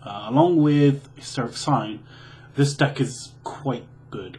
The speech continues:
at the moment. Um, and I'll just have a quick, uh, go through all this. Uh,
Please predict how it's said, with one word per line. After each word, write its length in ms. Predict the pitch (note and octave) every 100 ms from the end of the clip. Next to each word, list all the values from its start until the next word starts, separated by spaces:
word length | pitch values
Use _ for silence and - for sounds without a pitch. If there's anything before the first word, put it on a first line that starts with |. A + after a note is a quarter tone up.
| G2+
at 80 | G2
the 40 |
moment. 300 | G2 F#2 F#2
Um, 460 | A#2+ B2 A#2+ - - - - - - -
and 540 | C#3 B2+ B2 B2 A#2 - - - - - - - - - - -
I'll 80 | C3+
just 180 | C3+ F3+
have 120 | A3+
a 40 | A#3+
quick, 320 | G3 - - - - - -
uh, 260 | B2 A#2
go 180 | A2 C#3
through 340 | C3 B2 A#2 A2+
all 240 | G2+ G2
this. 240 | G2 -
Uh, 320 | B2 A2+ A2